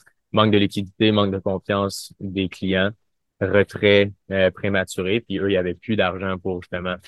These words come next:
euh, donner ça à, à,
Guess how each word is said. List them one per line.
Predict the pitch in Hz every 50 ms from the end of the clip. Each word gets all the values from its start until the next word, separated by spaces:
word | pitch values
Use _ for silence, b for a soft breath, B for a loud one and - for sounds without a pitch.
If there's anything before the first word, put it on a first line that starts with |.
| b b b b _ _ _ _ _ -
euh, | 95 90 87 85 85 80 78 78 - _ _ _ _ _ _ _ _ _ _ _ _ _ _ - - _ _ -
donner | 110 104 101 101 98 95 92 95 90
ça | - - 101 95 95 85 -
à, | 90 87 - -
à, | 90 85 82 -